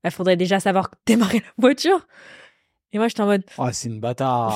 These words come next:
Speaker 1: Je te jure, j'étais en mode, « Oui, mais, euh, je, je, il me dit la carte, mais j'ai pas de carte. » Et après, le moniteur, il a, « Ah,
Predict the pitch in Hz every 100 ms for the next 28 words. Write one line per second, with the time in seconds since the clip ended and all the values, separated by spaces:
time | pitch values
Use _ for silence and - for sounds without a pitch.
0 | 104 208 240 247 226 - 262 302 277 247
1 | - - _ _ 220 226 220 208 202 -
2 | 240 226 254 269 254 330 311 254 226 277
3 | 302 - 320 - _ _ _ _ 202 240
4 | 247 214 277 233 -